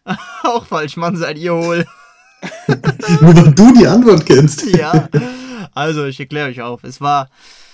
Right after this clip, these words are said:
Speaker 1: zuerst K T M, dann war's Hus-, äh, Husqvarna. Nee, dann war's, äh, Honda, dann war's Husqvarna, dann war's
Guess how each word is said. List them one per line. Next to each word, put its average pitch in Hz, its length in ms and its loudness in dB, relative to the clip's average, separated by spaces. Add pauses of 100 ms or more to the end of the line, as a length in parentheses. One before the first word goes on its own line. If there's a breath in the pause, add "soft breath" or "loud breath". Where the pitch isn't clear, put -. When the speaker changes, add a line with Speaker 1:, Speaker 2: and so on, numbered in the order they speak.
(400 soft breath)
Speaker 1:
zuerst 147 300 -14
K 147 100 -12
T 139 100 -12
M, 180 220 -10 (720)
dann 143 340 -10
war's 135 240 -10
Hus-, 147 240 -16
äh, 123 460 -12
Husqvarna. 170 720 -8 (760)
Nee, 175 140 -4
dann 165 140 -6
war's, 156 340 -8 (140)
äh, 139 380 -10 (100)
Honda, 185 340 -8
dann 160 160 -14
war's 160 220 -14
Husqvarna, 165 400 -12
dann 143 140 -16
war's 143 320 -16